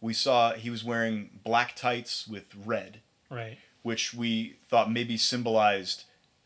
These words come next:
Speaker 1: uh, fire
Speaker 2: Right,
Speaker 1: burning
Speaker 2: right,
Speaker 1: in the
Speaker 2: right,
Speaker 1: darkness.
Speaker 2: right.
Speaker 1: And now he's all red and yellow.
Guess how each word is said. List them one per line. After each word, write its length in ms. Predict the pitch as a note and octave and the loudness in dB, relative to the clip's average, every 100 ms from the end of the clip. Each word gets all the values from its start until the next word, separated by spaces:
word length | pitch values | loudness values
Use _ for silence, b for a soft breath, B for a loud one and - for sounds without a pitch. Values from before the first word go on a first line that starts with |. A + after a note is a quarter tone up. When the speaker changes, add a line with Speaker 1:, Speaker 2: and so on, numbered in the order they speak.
| _ | _
Speaker 1:
uh, 340 | G2+ F2+ E2+ E2+ _ _ _ _ - - | -4 -2 -4 -8 _ _ _ _ -6 2
fire 460 | A2 G#2+ G2 F2+ _ _ - | 6 6 4 -2 _ _ -14
Speaker 2:
Right, 80 | A#2 | 0
Speaker 1:
burning 300 | B2 A2 G#2 | 4 4 2
Speaker 2:
right, 100 | A#2+ | -2
Speaker 1:
in 80 | A#2 | -2
the 60 | A2+ | 0
Speaker 2:
right, 80 | A#2 | 4
Speaker 1:
darkness. 520 | A2+ A#2+ A#2 - - B B | 4 2 -8 -10 -12 B B
Speaker 2:
right. 40 | B2+ | -2
Speaker 1:
And 80 | B2+ | 4
now 180 | B2 | 4
he's 340 | A2+ A#2+ A2 - | 2 -4 -6 2
all 280 | A2+ A2+ A2 | 6 6 6
red 280 | G2+ F2+ E2+ | -4 -8 -8
and 120 | F#2+ | -12
yellow. 340 | G2 D#2 - | -12 -12 -18